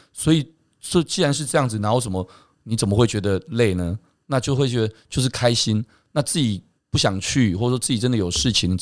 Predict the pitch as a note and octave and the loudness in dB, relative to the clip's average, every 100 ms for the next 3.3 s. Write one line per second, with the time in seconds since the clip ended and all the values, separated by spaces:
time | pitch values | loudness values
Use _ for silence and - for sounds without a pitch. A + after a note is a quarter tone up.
0 | - F#2+ A2+ - A2+ A2+ G2+ F2+ - G2 | -2 0 0 0 -2 -2 -2 -2 -2 0
1 | G#2 - - - _ - A#2+ - G2+ - | 0 0 -8 -20 _ -8 -4 -2 -2 -2
2 | F#2 F#2+ - F2 A#2 A2 G#2+ F2+ F#2 E2+ | 0 -2 -2 -6 -4 -2 -2 2 2 2
3 | D#2 - - | -4 -6 -14